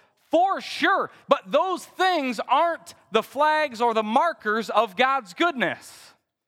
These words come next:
That's not the tape measure. I always, except Sunday mornings, have a tape measure. And I actually just reached for it 'cause I was going to show you. This is not the ta-, I always have a tape measure. It's very weird to have this instead of a tape measure.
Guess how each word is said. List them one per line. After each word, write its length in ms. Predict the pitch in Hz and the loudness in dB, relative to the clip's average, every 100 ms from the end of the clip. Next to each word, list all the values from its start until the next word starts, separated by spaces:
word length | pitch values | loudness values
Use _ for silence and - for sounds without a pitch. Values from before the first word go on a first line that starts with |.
| _ _ - | _ _ 0
That's 260 | 277 - | 0 0
not 280 | 277 330 320 | -2 -2 -2
the 80 | 302 | -6
tape 400 | - 330 330 226 | -2 -2 -2 -2
measure. 340 | 220 196 165 | -2 0 -2
I 180 | 165 254 | 0 0
always, 760 | - 220 233 233 233 240 233 - _ _ _ - | 0 0 2 0 0 -2 -6 -18 _ _ _ -8
except 520 | 175 - - 240 - | -8 -6 -2 -2 -2
Sunday 360 | - 202 208 196 | -6 -4 -2 -4
mornings, 380 | 180 170 151 139 | -2 -2 -4 -4
have 140 | 151 | -6
a 40 | |
tape 260 | 147 160 - | -6 -14 -14
measure. 360 | 131 - 123 - - - | -16 -14 -14 -14 -14 -4
And 100 | 156 | 0
I 60 | |
actually 220 | 196 - 180 | 0 -2 -12
just 180 | 185 | -10
reached 280 | 185 226 - | -8 -8 -8
for 240 | - 165 127 | -6 -4 -4
it 40 | |
'cause 120 | - | -2
I 80 | 156 | -2
was 120 | 160 | 0
going 200 | 175 175 | -2 -4
to 80 | 165 | -4
show 240 | - 208 | -2 0
you. 280 | 185 156 170 - _ _ _ - | 0 -2 -4 -6 _ _ _ -4
This 180 | 202 226 | -2 -2
is 100 | 233 | 0
not 280 | 262 277 277 | 2 2 0
the 80 | |
ta-, 120 | 262 277 | 0 2
I 160 | 226 240 | 0 0
always 340 | 226 302 285 214 | 0 2 2 0
have 140 | 208 | -2
a 20 | |
tape 240 | 190 208 180 | -2 -4 -4
measure. 160 | 165 | -6
It's 100 | 165 | -6
very 220 | 156 214 220 | -2 -2 -2
weird 240 | 208 196 | -2 -4
to 60 | 180 | -2
have 180 | 165 | -2
this 220 | 165 180 165 | -2 -4 -6
instead 260 | 151 175 | -6 -4
of 60 | 160 | -4
a 40 | |
tape 220 | - 185 | -6 -6
measure. 260 | 165 151 139 | -6 -6 -8